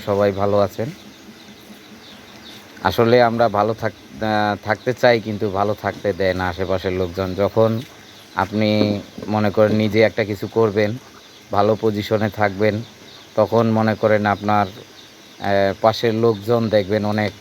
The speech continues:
শত্রু হয়ে যায়। আহ, আপনার নানান রকম ক্ষতি করার চেষ্টা করবে, ই করবে। তো সেরকমই একটা মনে করেন আপনার টপিক নিয়ে আজকে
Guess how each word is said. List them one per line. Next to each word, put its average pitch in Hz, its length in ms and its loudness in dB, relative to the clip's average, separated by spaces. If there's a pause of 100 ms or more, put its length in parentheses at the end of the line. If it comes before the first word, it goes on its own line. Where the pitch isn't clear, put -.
(460)
শত্রু 120 380 0
হয়ে 104 220 2
যায়। 98 180 0
আহ, - 1600 -4
আপনার 104 220 -2
নানান 104 440 0
রকম 98 240 -4
ক্ষতি 104 280 -6
করার 98 260 0 (100)
চেষ্টা 101 240 -4
করবে, 92 340 -4 (160)
ই - 100 -6
করবে। 98 340 0 (720)
তো 101 140 2
সেরকমই 120 880 2
একটা 104 300 0 (160)
মনে 101 280 -2
করেন 98 340 0
আপনার 95 420 -2 (180)
টপিক 107 340 0
নিয়ে 110 320 0 (580)
আজকে 101 600 0